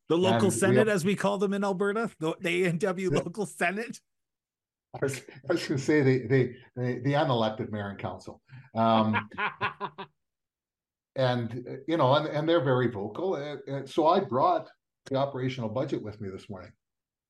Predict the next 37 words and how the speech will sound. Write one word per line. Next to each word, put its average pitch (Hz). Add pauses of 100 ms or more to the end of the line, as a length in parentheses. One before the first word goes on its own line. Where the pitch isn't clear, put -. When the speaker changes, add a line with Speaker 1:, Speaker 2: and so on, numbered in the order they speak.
Speaker 2:
And 110
I 110
said, 110 (240)
"Here 151
it 156
is, 143
boys, 123 (500)
eight 127
point 135
five 131
percent." 123 (1040)
"Well, 208
that's 233
just, 208
uh," 165 (360)
yeah, 113
and 113
off 139
they 117
went. 98
I 110
says, 127
"Okay, 190 (800)
what 139
do 175
you 175
want 156
me 143
to 139
cut? - (1040)
You 175
tell 175
me 135 (560)
what 120
I 117
should 113
cut, -